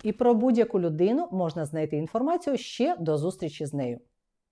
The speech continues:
Думаю, кожен з вас колись шукав інфо в інтернеті про знайомого, друга, а можливо, й коханого.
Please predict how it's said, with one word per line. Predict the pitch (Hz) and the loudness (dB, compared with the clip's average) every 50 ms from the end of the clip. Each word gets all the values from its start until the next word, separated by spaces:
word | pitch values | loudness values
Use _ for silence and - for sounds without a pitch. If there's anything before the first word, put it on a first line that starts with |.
| _ _ _ _ _ _ _ _ _ _ _ _ _ - | _ _ _ _ _ _ _ _ _ _ _ _ _ 2
Думаю, | 180 220 208 208 202 180 | 2 4 4 4 4 2
кожен | - - 359 320 311 254 | 4 2 4 4 4 4
з | 185 170 | 4 4
вас | 160 170 180 190 - - _ - | 4 2 2 2 -2 -10 _ 0
колись | - 160 151 196 269 269 - 170 | 2 4 4 4 2 0 -2 -12
шукав | - - 196 - - 349 339 262 - | -6 -6 -4 0 0 0 0 0 0
інфо | - 220 208 202 - 254 226 | 0 0 0 2 6 4 6
в | 196 208 | 6 6
інтернеті | 226 233 - 302 330 392 427 392 - - 349 - _ | 2 6 6 6 8 8 4 2 2 0 -8 -6 _
про | - 269 349 392 - | 6 6 6 6 4
знайомого, | - 170 - 190 220 285 339 392 392 370 339 294 233 190 170 160 | -2 -2 0 2 4 6 6 6 6 6 6 6 6 6 4 4
друга, | 143 180 269 349 339 - 269 269 | 4 4 4 4 2 2 -4 -4
а | - 277 339 359 | -2 0 2 2
можливо, | 269 196 165 - 185 226 233 185 | 2 2 2 2 2 2 2 2
й | 143 | 0
коханого. | - - 127 - 139 131 123 120 120 135 | -2 -4 -8 -6 -4 -4 -4 -6 -10 -12